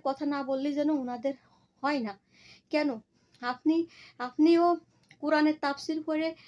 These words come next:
কোরআন হেফজ করে আপনি হাফেজ মাওলানা হইছেন, আরও অনেক ক্লাস করা লাগছে। আর একজন হুজুরও তো ঠিকই একই সব করে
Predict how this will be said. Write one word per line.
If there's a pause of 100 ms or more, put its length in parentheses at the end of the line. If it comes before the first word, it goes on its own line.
(240)
কোরআন
হেফজ
করে (300)
আপনি
হাফেজ
মাওলানা
হইছেন, (400)
আরও
অনেক (120)
ক্লাস
করা
লাগছে।
আর
একজন (100)
হুজুরও
তো
ঠিকই (340)
একই (160)
সব (100)
করে